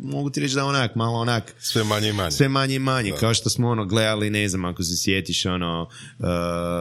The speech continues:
Speaker 1: Star Treka, pa nam je bili oni vokaderi, ono, nešto nam je bilo nevjerovatno, onak, sad svako ima FaceTime, ono, znaš, nije problem, nazad doma i gledaš ljude, ne?
Speaker 2: Da.
Speaker 1: Mislim, znaš, ono što nam je bilo nešto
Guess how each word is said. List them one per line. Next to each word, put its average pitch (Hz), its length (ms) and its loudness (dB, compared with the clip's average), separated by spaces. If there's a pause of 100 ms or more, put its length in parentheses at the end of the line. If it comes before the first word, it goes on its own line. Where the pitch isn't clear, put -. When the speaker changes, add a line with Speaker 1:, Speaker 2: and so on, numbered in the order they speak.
Speaker 1:
Star 110 320 2
Treka, 113 340 0
pa 110 140 -4
nam 101 140 -2
je 98 60 -2
bili 101 260 0
oni 90 300 -2
vokaderi, 92 600 2
ono, 90 180 -2
nešto 92 300 -2
nam 90 120 -2
je 87 60 -2
bilo 95 180 -2
nevjerovatno, 92 640 -2
onak, 160 220 -2
sad - 180 -2
svako 143 240 -2
ima 143 140 0
FaceTime, 131 640 0
ono, 92 160 -2
znaš, 95 240 -2
nije 101 140 0
problem, 104 420 0
nazad 92 280 -2
doma 98 300 -2
i 107 80 -2
gledaš 104 320 0
ljude, 104 320 0
ne? 85 320 -6 (140)
Speaker 2:
Da. 82 140 -2
Speaker 1:
Mislim, 98 280 -4
znaš, 113 240 0
ono 107 140 -2
što 98 160 0
nam 98 100 0
je 98 60 -2
bilo 104 180 0
nešto 101 260 -2